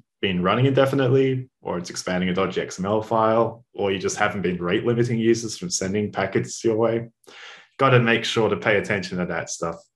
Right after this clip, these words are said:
It's easy to just iterate forever and not really have a way to stop the program from executing. And then that will cause a denial of service. Then we got, uh, selection. Yeah. If, else if, else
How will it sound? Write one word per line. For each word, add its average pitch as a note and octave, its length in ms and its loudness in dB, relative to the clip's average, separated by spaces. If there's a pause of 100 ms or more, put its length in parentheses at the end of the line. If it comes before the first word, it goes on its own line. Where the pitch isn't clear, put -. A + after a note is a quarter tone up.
(220)
It's - 140 -4
easy B2 320 6
to A#2 120 0
just G2 360 -2 (200)
iterate A2+ 440 6
forever F#2 560 0
and F2+ 80 -2
not G2+ 200 2
really G#2+ 200 4
have G2+ 160 0
a G2+ 60 -2
way F2+ 160 -4
to F2+ 80 -6
stop - 380 -4
the F2 60 -6
program F2 420 -4
from F2 140 -8
executing. F2 680 -6 (260)
And F#2+ 140 -2
then F#2+ 80 0
that G2+ 240 0
will G2 100 0
cause F2+ 300 -2
a F2+ 40 -4
denial E2+ 380 -4
of E2+ 60 -4
service. - 580 -6 (1800)
Then G2 160 -2
we G#2+ 80 4
got, G#2 300 2
uh, G2 260 2 (580)
selection. G2+ 880 -4 (1000)
Yeah. E2+ 400 -6 (400)
If, - 340 0
else A2 240 0
if, - 440 -2
else A2 240 0